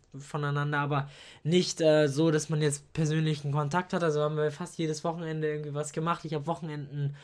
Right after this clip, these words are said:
gearbeitet, ähm, ah ja, genau, am Wochenende, am Ende September war noch eine Geburtstagsfeier von einem sehr guten Freund von mir,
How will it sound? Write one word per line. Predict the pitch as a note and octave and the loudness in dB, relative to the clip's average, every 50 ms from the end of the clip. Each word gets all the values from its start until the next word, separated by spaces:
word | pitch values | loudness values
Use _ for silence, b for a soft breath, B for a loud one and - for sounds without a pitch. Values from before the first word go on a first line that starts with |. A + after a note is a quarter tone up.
| B B B B B | B B B B B
gearbeitet, | - - - D3 F3 F#3 F#3 F#3 F3+ F3+ F3 F3 F3 E3 E3 - F3 | -4 -2 0 2 2 4 4 2 2 0 0 -2 -2 -2 -4 -4 -2
ähm, | D#3+ D#3 D3+ D3+ D3 D3 D3 C#3+ C#3+ C#3+ - _ _ _ _ _ _ _ _ _ _ _ _ _ _ _ _ _ _ _ _ _ _ _ _ - | 0 2 2 2 0 0 -2 -2 -4 -6 -10 _ _ _ _ _ _ _ _ _ _ _ _ _ _ _ _ _ _ _ _ _ _ _ _ -2
ah | D#3 F3+ | 2 4
ja, | G3 | 4
genau, | G3 G3 F#3+ F3+ | 4 4 2 2
am | E3+ D#3+ | 2 2
Wochenende, | F3+ F#3+ G3+ F#3+ F#3 F3 F3 F3 E3+ | 2 2 2 0 -2 0 0 -2 -2
am | D#3+ D#3 D3+ | -4 -4 -4
Ende | D#3 F#3 F#3 F3+ D#3+ | -4 -2 0 0 0
September | D3+ D#3+ D#3 - - F3+ E3+ E3 D#3+ | 0 -2 -2 -2 -6 -4 -2 0 0
war | D#3 D#3+ | 0 0
noch | D3+ D#3 D#3 | 0 -2 -4
eine | D3 D#3+ D3 | -4 -4 -4
Geburtstagsfeier | C#3+ D3 C#3+ E3 F#3 F#3 - F#3 F3 - - F3 E3+ E3+ E3 | -2 0 0 0 -2 -2 -4 -8 -8 -6 -4 -2 -2 -2 -2
von | D#3+ - F3 D#3+ D#3 | -2 -2 -4 -2 -2
einem | D3+ D3 C#3 | -2 -2 -2
sehr | D3 D3 | -2 -2
guten | D3 D3+ D3 C#3+ | -2 -4 -8 -8
Freund | - - F3+ F3+ F#3 | -6 -6 -6 -4 -4
von | - F#3 E3 | -4 -4 -4
mir, | E3 E3 D#3+ D#3+ D#3 | -2 0 0 0 -2